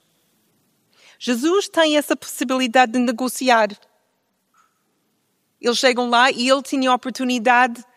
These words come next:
de tentar convencê-los de fazer coisas numa outra maneira. Ou pedir ajuda, de afastar das acusações. Ou até de mudar a sua história para confin-,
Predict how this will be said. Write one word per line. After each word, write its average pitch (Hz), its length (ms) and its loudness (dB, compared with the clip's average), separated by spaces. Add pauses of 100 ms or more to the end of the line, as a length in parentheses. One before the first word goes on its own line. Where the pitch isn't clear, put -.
(260)
de 254 80 -4
tentar 262 920 -2 (340)
convencê-los 269 800 0
de 269 120 -4
fazer 262 320 -4
coisas 262 400 -4
numa 254 240 0
outra 254 340 0
maneira. 202 600 0 (540)
Ou 269 120 0
pedir 277 360 2
ajuda, 208 680 -2 (520)
de 254 80 4
afastar 254 680 0
das 220 220 -4
acusações. 220 960 -4 (240)
Ou 285 100 0
até 302 200 -2
de 277 100 -2
mudar 285 400 0
a 294 60 -4
sua 285 260 -6
história 240 560 0
para 240 380 2
confin-, 262 680 -4